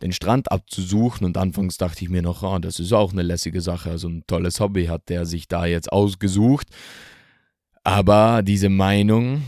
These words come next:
die veränderte sich dann ziemlich schnell, denn er ging da die Runde und immer gefühlt in einem,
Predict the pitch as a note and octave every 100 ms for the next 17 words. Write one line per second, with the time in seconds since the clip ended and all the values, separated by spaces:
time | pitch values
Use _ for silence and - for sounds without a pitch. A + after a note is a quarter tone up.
0 | G#2+ F2+ F#2+ F2 F#2 G2 G2 G2 F2+ F#2+
1 | - F#2 F2 G2+ F#2+ E2+ - F2+ F#2+ G#2+
2 | G2 F#2 F#2 - F2+ F2 G2+ F#2+ F2+ F#2
3 | E2 G2+ A2 B2 A#2 - A2 G#2+ A2 F#2
4 | F#2+ - G#2+ G#2 F#2 F2+ F2